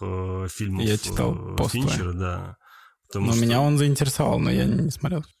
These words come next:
Speaker 1: Меня тоже заинтересовал. Мне очень понравился трейлер, мне
Speaker 2: Мгм.
Speaker 1: очень понравился саундтрек. Э, даже вступительные титры <laughs> очень понравились, да.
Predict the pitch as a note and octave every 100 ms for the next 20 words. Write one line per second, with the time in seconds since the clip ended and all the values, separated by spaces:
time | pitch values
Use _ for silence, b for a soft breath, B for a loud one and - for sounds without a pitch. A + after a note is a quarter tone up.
0 | - B2+ A#2+ C#3 F#3 F3 D3+ C3+ C3 A#2+
1 | - B2 A2+ F2+ G2 C3 - D#3 D3 D3+
2 | - C#3 A#2+ A#2+ A2+ G2+ F#2+ G2 B2 B2
3 | B2+ B2 A#2+ A#2 G#2+ G#2+ A2 A#2+ A#2 A2
4 | - A2 - A2 A#2 - G#2+ F#2+ F2+ -
5 | G#2 G2 G2 G2 G2 G2 G2 G2 G2 G2
6 | G2 C#3 C3+ - C#3 C#3 C#3 C#3+ C#3+ E3
7 | C#3 A2+ G2+ G2 F#2 - A#2 F2+ C3 -
8 | F#2 G2+ G2 F#2+ F#2 F#2+ - - A#2+